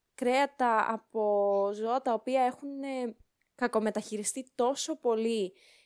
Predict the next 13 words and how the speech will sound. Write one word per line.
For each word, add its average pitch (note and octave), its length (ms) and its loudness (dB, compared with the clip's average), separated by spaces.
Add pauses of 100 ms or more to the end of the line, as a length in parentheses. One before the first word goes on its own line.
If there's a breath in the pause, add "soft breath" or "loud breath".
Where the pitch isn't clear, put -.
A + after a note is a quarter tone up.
(140 soft breath)
και - 140 -4
έχουν B3 260 -2
φάει C4+ 340 2 (220)
τόσες A#3 500 -4
ορμόνες. A3 720 -2 (500)
Οπότε C4 600 2 (840)
πολλές B3+ 340 0
τροφές D4+ 440 -4
πλέον, B3 580 4 (880)
καλές A3+ 540 4
της - 160 -8
μεσογειακής F#3+ 540 -8
διατροφής, F#3+ 720 -4